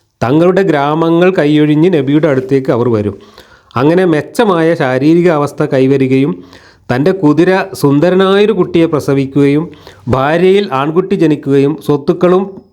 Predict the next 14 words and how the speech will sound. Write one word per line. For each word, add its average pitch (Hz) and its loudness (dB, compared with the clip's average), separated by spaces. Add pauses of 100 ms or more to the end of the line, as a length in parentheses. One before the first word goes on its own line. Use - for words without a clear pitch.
(120)
നാൽക്കാലി 165 0
മൃഗങ്ങളുമൊക്കെ 165 0
വർദ്ധിക്കുകയും 151 0
ചെയ്താൽ 127 0 (440)
അവരതിൽ 135 0
സംതൃപ്തരും 139 -2 (120)
ശാന്തചിത്തരുമായിത്തീരും. 127 -2 (680)
മറിച്ച് 151 0
വല്ല 180 2
ദീനം 165 2
വന്നെത്തുകയോ 147 0 (440)
ഭാര്യ 156 0
പ്രസവിച്ചത് 175 0
പെൺകുട്ടിയാവുകയോ 139 0